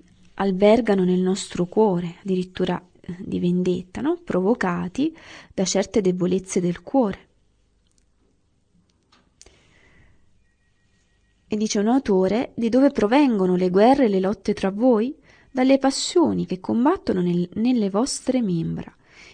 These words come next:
I vostri desideri non sono appagati e perciò siete in uno stato continuo di lotta e di guerra."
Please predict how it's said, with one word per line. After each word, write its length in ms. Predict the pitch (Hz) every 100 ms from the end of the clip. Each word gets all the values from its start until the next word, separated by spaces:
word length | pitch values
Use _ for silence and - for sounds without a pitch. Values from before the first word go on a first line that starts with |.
| -
I 80 | 180
vostri 340 | 214 - 240
desideri 440 | 196 190 240 302
non 200 | 202 196
sono 320 | 277 - 285 175
appagati 680 | 165 175 175 170 170 - -
e 120 | 180
perciò 520 | - 170 - - 381
siete 260 | 392 190 180
in 80 | 175
uno 160 | 170
stato 420 | 170 - 311 381
continuo 420 | 202 180 175 254 190
di 140 | 254
lotta 580 | 220 170 - - 233 285
e 120 | -
di 100 | 185
guerra." 560 | 208 196 185 190 - -